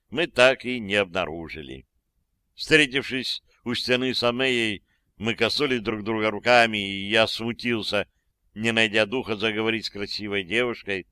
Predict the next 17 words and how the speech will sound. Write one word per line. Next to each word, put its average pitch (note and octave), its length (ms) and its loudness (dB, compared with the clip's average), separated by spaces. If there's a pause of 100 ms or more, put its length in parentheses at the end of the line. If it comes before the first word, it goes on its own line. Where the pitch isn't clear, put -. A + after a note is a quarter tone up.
(480)
но E2 120 0
она D3 300 4
лишь F3 320 -4 (300)
загадочно G#2+ 840 4
улыбнулась. F2+ 880 -6 (360)
Да B2+ 160 6
так, C#3 360 8
что A#2 200 0
от A2+ 120 0
ее A2+ 180 0
милой A2+ 300 0
улыбки G#2+ 420 -2
я G#2 160 2
чуть G#2+ 280 -4
умом G2+ 340 0
не G#2+ 100 -2
тронулся. G#2 720 -4